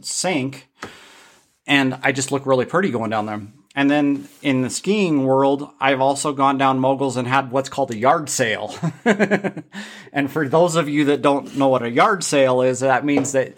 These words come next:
your skis, your poles, your helmet, your sunglasses are scattered <laughs> halfway over the hill. Now, Krista's a snowboarder. They don't yard sale so much because they, um,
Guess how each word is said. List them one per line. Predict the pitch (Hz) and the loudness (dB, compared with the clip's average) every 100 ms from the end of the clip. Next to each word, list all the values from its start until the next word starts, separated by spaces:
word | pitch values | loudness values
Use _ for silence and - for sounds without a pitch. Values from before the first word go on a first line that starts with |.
| - - | -20 -20
your | - 131 131 | -4 0 0
skis, | - - 160 160 160 135 | -2 -4 -4 -2 -2 -4
your | 139 | -4
poles, | 131 - 151 147 143 131 | -4 -2 0 2 2 0
your | 131 117 | -2 -2
helmet, | 139 143 143 143 | 0 0 0 -2
your | 123 | -2
sunglasses | 127 - 156 143 127 123 120 123 | -4 0 0 2 2 2 0 -2
are | 127 123 | -2 -2
scattered | - - 139 131 123 | -6 -2 2 2 0
<laughs> | 113 | 0
halfway | 185 160 143 160 | 0 0 -2 0
over | 190 165 143 147 | 0 0 -4 -6
the | 127 | -6
hill. | 127 160 143 139 135 _ - 175 - - - - | -4 -2 -2 -4 -6 _ -20 -18 -18 -20 -20 -10
Now, | 135 | -6
Krista's | 131 190 190 165 | -2 -2 -2 -4
a | 135 | -4
snowboarder. | - 156 147 135 127 135 | 0 0 2 2 2 2
They | 147 | 2
don't | 160 143 139 | 2 0 0
yard | 139 143 135 | 0 0 0
sale | 131 127 | 0 0
so | - 127 | 0 -2
much | 123 127 - | 0 -4 -4
because | 127 - 127 107 | -10 -4 -4 -2
they, | 117 135 135 131 120 - - - - | 0 2 2 -2 -6 -16 -20 -20 -8
um, | 117 107 107 | -6 -6 -10